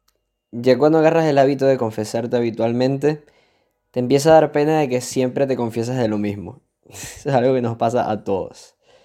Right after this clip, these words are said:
O sea, ahorita un sacerdote que yo estoy siguiendo mucho se llama José Pedro Manglano, y yo pienso en él como el tipo más santo que hay en la tierra ahorita, y bueno, ese tipo se confiesa todas las semanas de lo mismo. Entonces tú trata de pensar en la persona más santa que, que, por ejemplo, que has conocido,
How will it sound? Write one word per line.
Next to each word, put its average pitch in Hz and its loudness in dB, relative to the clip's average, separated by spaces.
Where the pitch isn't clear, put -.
O - -20
sea, 101 0
ahorita 117 0
un 131 -2
sacerdote 123 -2
que 117 -4
yo 113 -4
estoy 117 -6
siguiendo 120 -4
mucho 123 -4
se 107 -8
llama 110 -2
José 113 -6
Pedro 117 -2
Manglano, 123 -2
y 104 -6
yo 107 0
pienso 120 0
en 123 2
él 123 2
como 123 0
el 107 -4
tipo 117 0
más 120 0
santo 127 0
que 123 0
hay 123 2
en 120 0
la 113 -2
tierra 120 0
ahorita, 135 2
y 117 4
bueno, 113 0
ese 139 2
tipo 147 -2
se 139 -2
confiesa 117 -4
todas 127 6
las 139 0
semanas 123 -2
de 120 -2
lo 104 -4
mismo. 107 -6
Entonces 127 0
tú 147 2
trata 147 4
de 170 6
pensar 147 0
en 160 0
la 143 0
persona 131 -4
más 139 -2
santa 143 0
que, 113 -2
que, 107 -4
por 110 -4
ejemplo, 107 -2
que 107 -2
has 104 -6
conocido, 110 -6